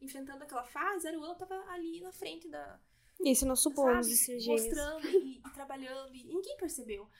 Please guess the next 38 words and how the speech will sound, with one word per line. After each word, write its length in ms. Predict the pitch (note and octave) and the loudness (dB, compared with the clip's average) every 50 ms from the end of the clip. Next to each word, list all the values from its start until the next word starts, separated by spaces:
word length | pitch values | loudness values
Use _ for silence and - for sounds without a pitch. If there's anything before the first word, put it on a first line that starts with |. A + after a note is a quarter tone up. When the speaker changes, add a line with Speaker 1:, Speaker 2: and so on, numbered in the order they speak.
| - _ _ | -20 _ _
Speaker 1:
Então 120 | - - C4+ | -8 -6 -6
a 40 | C#4 | -4
gente 220 | D4 D4+ - D#4+ | -4 -4 -2 0
usa 200 | D#4+ D4+ F4 E4 | 0 0 0 -2
muito 320 | D#4 D#4 E4 F#4 - E4 C#4 | -4 -6 -8 -8 -8 -8 -10
isso 140 | C4+ C4+ C4+ | -10 -10 -10
a 40 | |
nosso 220 | B3 B3 A#3+ - - | -10 -8 -8 -8 -8
favor. 380 | B3 A#3+ A#3 A#3 A3+ A#3+ C4 B3+ - - - - - - _ | -10 -12 -14 -14 -14 -14 -14 -18 -20 -20 -20 -20 -20 -20 _
Até 120 | - B3 B3 | -10 -10 -8
teve 160 | C4 C4 C4 | -8 -8 -10
um, 360 | C4 B3+ A#3+ - - B3 B3 | -12 -14 -16 -18 -18 -18 -18
um 60 | B3 | -16
exemplo 340 | B3 A#3+ A#3 A#3 A#3+ B3+ C#4 B3 | -14 -12 -12 -12 -12 -12 -12 -12
de 60 | B3+ | -14
um, 280 | A#3+ A#3 A3 A3+ - - _ _ _ _ _ _ _ _ _ _ _ - - C4 - | -16 -16 -18 -20 -20 -20 _ _ _ _ _ _ _ _ _ _ _ -20 -18 -12 -8
foi 120 | - B3+ | -8 -6
ano 100 | B3 B3+ | -8 -8
passado, 400 | B3+ D4 C#4+ - - A#3+ B3 C4 | -6 -4 -2 -2 -2 -2 -4 -6
eu 80 | C4 A#3+ | -8 -10
acho 220 | A3+ A#3+ - - - | -10 -8 -10 -12 -12
que 280 | - B3+ A#3 A3+ - | -12 -12 -10 -8 -8
eu 200 | A#3+ A#3+ B3 B3 | -8 -8 -8 -10
e 60 | B3 A#3+ | -12 -16
o 20 | |
meu 120 | A#3+ A#3 A#3 | -16 -14 -10
marido, 200 | A#3 A#3 A#3 B3+ | -10 -10 -10 -12
a 40 | B3 | -16
gente 120 | - - | -16 -16
enfrentou 480 | A#3+ - A#3+ B3 C4 B3+ B3 A#3+ - - | -14 -14 -14 -14 -14 -16 -18 -18 -18 -18
um, 60 | B3 | -16
a 20 | |
gente 180 | A#3+ - B3 - | -18 -18 -16 -14
teve 140 | - B3 B3 | -12 -12 -12
um 100 | A#3+ A#3+ | -10 -10
acidente 240 | A#3+ - B3+ B3 B3 | -10 -10 -10 -12 -14
de 60 | - | -16
carro, 460 | - - C4+ B3+ B3+ C#4 C#4 D#4+ E4 | -10 -6 -4 -4 -4 -4 -6 -8 -10